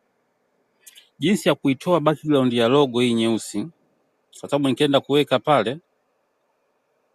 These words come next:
kitakuwa ki-, cheusi hivi. Kitakuwa cheusi hivi. Sasa mimi hii background nyeusi ya logo nataka nifanye, niitoe. Nitakachokifanya, hapa nitagusa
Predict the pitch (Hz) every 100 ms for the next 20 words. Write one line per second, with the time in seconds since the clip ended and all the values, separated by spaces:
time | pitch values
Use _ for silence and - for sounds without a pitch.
0 | _ _ _ _ _ 107 110 139 135 -
1 | - - 113 123 - 95 92 82 - _
2 | _ _ _ _ _ _ _ _ _ _
3 | _ _ _ _ _ _ _ _ _ _
4 | _ _ _ _ _ _ _ - - _
5 | _ 104 107 139 123 113 110 101 - 87
6 | 85 - _ _ _ - 135 151 156 170
7 | 165 139 147 170 139 131 123 120 139 147
8 | 135 117 139 113 107 107 98 127 123 120
9 | 143 95 92 95 95 113 104 90 - _
10 | - _ 104 143 151 147 - - 143 110
11 | 117 127 _ _ _ _ _ _ - 165
12 | - 135 123 113 123 156 151 - 131 120